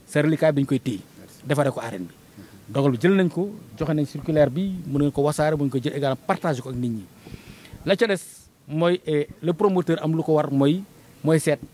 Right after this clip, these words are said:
fa muy jaayee biyam, naka la koy jaayee. Ñu seet aussi ak sécurité bi, fan la, ba ñaata buntu la ñu ubbi. Yooyu yëpp ku ñëw aussi bés ba xam ne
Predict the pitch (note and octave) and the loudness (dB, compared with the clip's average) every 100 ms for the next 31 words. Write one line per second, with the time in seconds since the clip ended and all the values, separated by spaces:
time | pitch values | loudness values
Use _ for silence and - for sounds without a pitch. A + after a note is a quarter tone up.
0 | _ - E3+ F3+ E3 D3 A#2+ A2 A#2 C3+ | _ -6 -2 0 4 4 2 -2 -8 -6
1 | D3+ D3+ C#3 B2 A#2 B2 A2+ B2+ - - | -4 -4 -2 -4 -2 -4 -4 -8 -10 -20
2 | - - - - - - D3 D#3 F#3 F3 | -20 -20 -20 -20 -20 -6 -2 2 0 0
3 | C#3 - G3+ A3 A#3+ G#3+ A3+ G3+ A3 A#3+ | -6 -6 -4 -4 -4 -2 0 -2 -4 -8
4 | - - F3 E3 - C#3+ E3 F#3+ F#3 E3 | -10 -2 0 0 -4 -2 2 2 2 0
5 | D3 D3+ D3+ - B2+ B2 - - - - | 2 4 4 2 -4 -6 -10 -20 -20 -20
6 | - - F3 G#3+ A3 B3+ _ _ _ _ | -14 4 6 6 2 -2 _ _ _ _
7 | _ - C4+ C4 A#3 G3 G#3+ F#3+ C3 D#3 | _ 0 4 4 2 -2 2 2 2 0
8 | - C#3+ C3 | 0 0 0